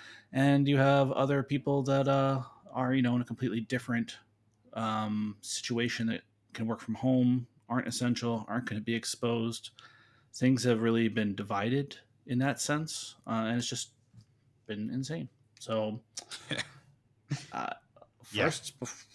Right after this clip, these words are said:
Speaker 1: before we dive in, um, you know, what did, what did hiring look like this year once the pandemic hit?
Speaker 2: You know, I think, uh, hiring,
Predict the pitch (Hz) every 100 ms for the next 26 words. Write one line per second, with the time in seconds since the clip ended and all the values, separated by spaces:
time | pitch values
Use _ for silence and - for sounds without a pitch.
0 | - - - 131 123 127 127 120 139 131
1 | 110 110 107 107 107 - _ _ _ _
2 | - - - _ - 131 113 117 147 160
3 | 127 147 135 135 147 139 139 139 131 110
4 | - 113 107 104 - 107 107 107 110 107
5 | - 107 - - _ _ _ _ _ _
6 | _ _ - - - 117 120 120 156 143
7 | - 110 101 98 95 98 - 117 120 120
8 | 117 113